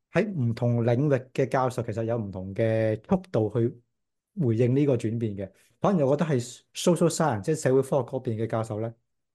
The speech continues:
就比較清晰，哦，呢個係一個危-，危險嚟㗎喎。咁佢哋都有比較，比較 aware 呢一樣嘢。反而喺，呃，engineering 啊，即係 science 啊，呢啲領域係其他國家係好有興趣嘅啲科技呢，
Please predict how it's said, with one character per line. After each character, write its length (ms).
就 100
比 140
較 140
清 180
晰， 100
哦， 240
呢 100
個 140
係 40
一 40
個 100
危-， 100
危 120
險 300
嚟 180
㗎 0
喎。 320
咁 20
佢 100
哋 140
都 140
有 200
比 220
較， 120
比 160
較 160
aware 400
呢 60
一 200
樣 80
嘢。 160
反 200
而 60
喺， 540
呃， 480
engineering 840
啊， 260
即 120
係 120
science 640
啊， 120
呢 100
啲 120
領 200
域 60
係 420
其 140
他 80
國 140
家 180
係 220
好 80
有 100
興 180
趣 160
嘅 140
啲 320
科 80
技 80
呢， 100